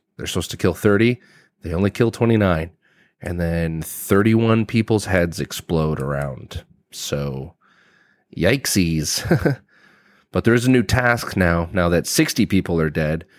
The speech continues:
Uh, whoever kills the most people gets to live. Pretty simple, right? Thanks, voice. Like I said, this is very baseline. There's, I know this is, like, sounds boring so far, but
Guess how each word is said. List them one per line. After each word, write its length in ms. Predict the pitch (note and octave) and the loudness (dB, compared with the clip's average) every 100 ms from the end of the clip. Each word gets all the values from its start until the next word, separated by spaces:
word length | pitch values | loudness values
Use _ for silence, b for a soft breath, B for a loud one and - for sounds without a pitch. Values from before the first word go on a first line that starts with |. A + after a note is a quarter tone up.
| b b b | b b b
Uh, 380 | F2 E2+ E2 E2+ - | -4 -2 -2 -4 -2
whoever 680 | A#2 A2+ - B2+ D3 D#3 | 2 2 4 2 2 0
kills 560 | - - C#3+ C#3 C3 B2 | -2 -2 0 0 0 -2
the 100 | A#2 | 0
most 440 | A2+ A2+ A2+ - | 2 2 0 -4
people 480 | - E3 E3+ G2+ G#2 | -4 -2 0 0 0
gets 280 | - B2 - | 0 -2 0
to 100 | - | -2
live. 460 | D3 F3 B2+ - - | 2 2 2 -2 -8
Pretty 180 | - E3 | -2 0
simple, 460 | - F3 E3 D#2 - | 0 0 -2 -6 -4
right? 280 | - A2 D#3 - | -2 -2 -2 -2
Thanks, 320 | B2 - - _ - | -2 -2 -10 _ -10
voice. 560 | F#2+ E2+ F#2 A2 - - B B B B B - | 0 2 2 0 -6 -12 B B B B B 0
Like 140 | D#3 | 2
I 80 | C3+ | 0
said, 320 | - E2+ - | 0 -2 0
this 240 | C#3 - | -2 0
is 100 | E3 | -2
very 460 | A2+ A2+ B2+ C3 C3 | 0 2 4 4 2
baseline. 960 | G#2+ G#2 G#2 - A2+ G#2+ G#2+ G#2+ A2 G#2+ _ _ _ _ _ _ _ _ | 2 2 2 0 0 2 2 2 0 -6 _ _ _ _ _ _ _ _
There's, 360 | A2+ A#2+ - - _ _ _ _ _ _ - | 0 0 -2 -12 _ _ _ _ _ _ -2
I 80 | A2+ | 2
know 200 | A#2+ B2 | 4 4
this 260 | A#2+ G2+ | 2 0
is, 120 | G#2 G2 | -2 0
like, 380 | F2+ D#2+ - | 0 -2 -12
sounds 420 | - G2 G2 F2 - _ - | 0 2 2 0 -8 _ -10
boring 520 | G2+ F#2+ F#2 F2+ E2+ | 0 2 2 0 -2
so 200 | - E2 | -2 -2
far, 320 | - E2 E2 | 0 0 -2
but 320 | D#2+ F#2+ F#2 | 0 0 0